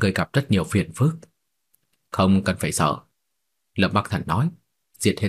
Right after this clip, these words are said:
tất cả, diệt khẩu, sẽ không ai biết hết đâu." Lữ Linh Tâm chấm hỏi, "Các cùng Thăng Nam tỷ hình như cũng là nhân chứng mà." Liễu Thăng Nam thì lại nghĩ,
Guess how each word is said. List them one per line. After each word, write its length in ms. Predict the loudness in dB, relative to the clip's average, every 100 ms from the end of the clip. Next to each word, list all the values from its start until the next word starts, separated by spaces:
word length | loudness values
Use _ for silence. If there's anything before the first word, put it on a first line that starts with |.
| -2
tất 200 | -4 0
cả, 260 | -2 -2 0
diệt 260 | 0 0 0
khẩu, 300 | -2 -2 _ _ -20 _
sẽ 140 | -4 0
không 140 | 0 0
ai 120 | 2
biết 200 | 0 2
hết 200 | 0 2
đâu." 360 | 0 0 -4 _ _ _ _ _ _ _ _ -2
Lữ 120 | 0
Linh 220 | 2 0
Tâm 220 | 0 0 0
chấm 220 | 2 2
hỏi, 220 | 2 -4 -6 _ _ _ _ _ _ -2
"Các 140 | 4
cùng 120 | 4 4
Thăng 160 | 4 6
Nam 140 | 6 4
tỷ 120 | 0 2
hình 200 | 0 0
như 240 | 2 2 0 -4 _ 0
cũng 160 | 2
là 80 | 2
nhân 220 | 2 2
chứng 280 | 2 2 4
mà." 240 | 2 -2 -14 _ _ _ _ _ _ _ _ _ 0
Liễu 220 | 4 4 2
Thăng 180 | 0
Nam 220 | 2 0 0
thì 100 | -2
lại 140 | -2
nghĩ, 300 | 0 0 0